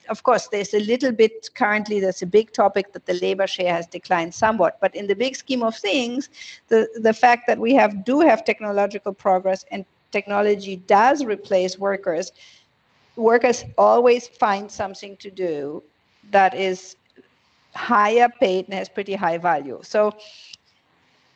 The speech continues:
going back, but I think you t-, were trying to make the connection. Is there a connection between inflation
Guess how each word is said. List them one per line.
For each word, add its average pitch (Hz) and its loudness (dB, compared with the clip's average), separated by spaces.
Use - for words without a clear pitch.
going 320 4
back, 294 2
but 269 2
I 240 2
think 311 -8
you 285 -6
t-, 269 -18
were 247 -2
trying 262 -4
to 269 -8
make 247 -6
the 254 -10
connection. 247 -6
Is 277 -6
there 285 4
a 285 -2
connection 247 0
between 226 -6
inflation 226 -2